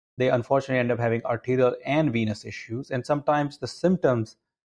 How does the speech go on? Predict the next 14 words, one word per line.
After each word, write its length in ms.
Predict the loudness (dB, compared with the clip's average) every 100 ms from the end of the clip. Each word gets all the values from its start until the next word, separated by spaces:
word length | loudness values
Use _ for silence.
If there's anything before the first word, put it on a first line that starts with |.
| _ -4
are 140 | 2
very 240 | 4 4 2
similar. 640 | 0 0 2 0 -4 -12 _ _ _ _ _
So 220 | 4 4
what 280 | 6 2 4
we 120 | 2
see 340 | 2 2 4 6
as 140 | 6
varicose 400 | 4 4 2 2
veins 300 | 2 2 2 0
is, 380 | -2 -2 -2 -4
is 320 | -2 -2 -4
literally 480 | -6 -4 0 2 2
the 160 | 0